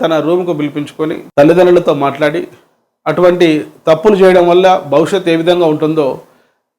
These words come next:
తగిన కౌన్సిలింగ్ మానసిక నిపుణుల ద్వారా చేయడం ద్వారా కొద్ది వరకు ప్రవర్తనలో మార్పులు తీసుకొని రావచ్చు. కార్పొరల్ పనిష్మెంట్ ఒక్కటే పరిష్కారం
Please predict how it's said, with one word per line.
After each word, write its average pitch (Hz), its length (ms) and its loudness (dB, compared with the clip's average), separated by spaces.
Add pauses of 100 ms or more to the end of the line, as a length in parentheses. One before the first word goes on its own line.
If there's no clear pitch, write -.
(120)
తగిన 160 260 2 (120)
కౌన్సిలింగ్ 202 480 2 (380)
మానసిక 180 460 -2 (320)
నిపుణుల 208 340 2 (100)
ద్వారా 180 240 4
చేయడం 156 280 0
ద్వారా 170 160 2 (100)
కొద్ది 208 180 0
వరకు 233 240 2 (600)
ప్రవర్తనలో 165 520 0 (160)
మార్పులు 147 420 -2
తీసుకొని 160 400 -2
రావచ్చు. 156 320 0 (580)
కార్పొరల్ 165 480 2
పనిష్మెంట్ 175 480 0
ఒక్కటే 208 360 2 (640)
పరిష్కారం 160 480 -2